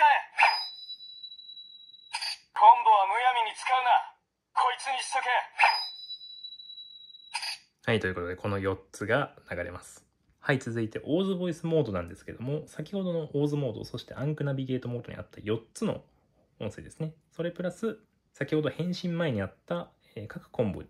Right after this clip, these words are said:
Speaker 2: の要求の音声が六つですね。それで計十個。そして残り一個が、えー、「待て、コンボはやばい」というあのセリフですね。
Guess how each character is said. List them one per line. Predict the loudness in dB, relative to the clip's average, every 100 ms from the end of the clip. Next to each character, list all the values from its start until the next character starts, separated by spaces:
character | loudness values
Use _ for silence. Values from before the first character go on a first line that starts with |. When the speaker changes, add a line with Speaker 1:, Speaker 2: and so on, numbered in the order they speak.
| -12
Speaker 2:
の | -10
要 | -6 -6 -8
求 | -10 -12 -12 -12
の | -10 -8
音 | -8 -10
声 | -12 -16 -18 _ _ _ -4
が | -4 -4 _ _ -8
六 | -8 -8
つ | -12
で | -14
す | -10
ね。 | -10 -10 _ _ _
そ | -8 -6
れ |
で | -4
計 | -6 -6 -6
十 | -8 -12
個。 | -14 -20
そ | -10 -10
し | -6
て | -2
残 | -2 0
り | -2
一 | -4
個 | -4
が、 | -2 -2 -6 _ _ _
え | -10 -6
ー、 |
「待 | -6 -6
て、 | -6
コ | -4
ン | -2
ボ | -4
は | -4
や | 0
ば | 0
い」 | -2
と | -12 _ _
い | -6
う | -4
あ | -4
の | -8
セ | -10
リ | -16
フ | -16
で |
す | -12
ね。 | -12